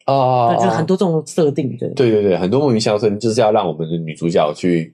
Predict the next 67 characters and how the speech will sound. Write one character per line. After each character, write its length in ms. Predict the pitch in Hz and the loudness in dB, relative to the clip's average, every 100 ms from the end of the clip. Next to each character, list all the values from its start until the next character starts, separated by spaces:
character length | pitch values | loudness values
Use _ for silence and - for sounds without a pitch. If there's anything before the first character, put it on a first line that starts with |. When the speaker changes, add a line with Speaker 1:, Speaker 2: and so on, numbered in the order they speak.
| - | -12
Speaker 1:
受 220 | - - | -4 -2
苦 100 | 78 | -2
受 220 | 78 87 | -4 -2
难。 160 | 87 78 | -2 0
Speaker 2:
对， 140 | 277 | 2
对， 160 | 269 254 | 2 2
对， 140 | 247 | 2
Speaker 1:
哦。 40 | 214 | 2
Speaker 2:
对， 160 | 208 | 2
对， 300 | 196 190 156 - | 2 2 0 -4
嗯。 120 | 165 | -4
Speaker 1:
好， 180 | 117 - - _ | -4 -6 -10 _
啊， 220 | - 85 - | -8 -8 -6
然 140 | - | -2
后 80 | 107 | -2
还 140 | 95 | 0
有 60 | 85 | 0
一 40 | |
个 60 | 95 | 0
目 180 | 90 82 | -2 -2
的 120 | 85 | -4
就 140 | 87 | -6
是 100 | 82 | -4
要 220 | 87 80 _ _ _ _ | -4 -4 _ _ _ _
引 240 | 90 80 78 | -4 -4 -2
入 280 | 107 76 - _ _ _ _ _ _ _ _ - | -2 -2 -8 _ _ _ _ _ _ _ _ -6
一 100 | 85 | -2
个 380 | 87 71 - _ | 0 0 -4 _
科 160 | - 104 | -6 -4
技 100 | 104 | -4
产 220 | - 73 | -4 -6
品。 200 | - - _ - | -8 -12 _ -2
Speaker 2:
对。 300 | 165 123 127 _ _ _ 135 | -2 -2 -12 _ _ _ -6
哦， 100 | 202 | -2
对， 120 | 254 | 0
还 200 | 202 220 | 0 0
需 160 | 247 311 | -2 0
要 100 | 294 | 2
一 100 | 247 | 2
定 220 | 269 240 | 2 0
设 220 | - 277 | 0 -2
定 160 | 214 233 | 2 2
要 120 | 220 | 2
有 80 | 160 | 2
一 60 | 170 | -2
个 100 | 165 | -4
科 200 | - 180 | -2 0
技 120 | 175 | 0
产 160 | 147 | -2
品 140 | 147 135 | -4 -4
嘛？ 80 | - | -4
这 100 | 285 | -6
科 200 | - 302 | -2 0
技 60 | |
产 100 | 285 | 2
品 60 | 233 | 2
超 120 | 240 | 2
没 160 | 220 180 | 2 2
用 180 | 214 170 | 2 0
的， 80 | 139 | -2
不 140 | 196 | 0
知 40 | |
道 80 | 202 | 0
在 80 | 196 | 0
干 140 | 185 | -2
嘛 160 | 165 | -4
欸。 100 | - | -10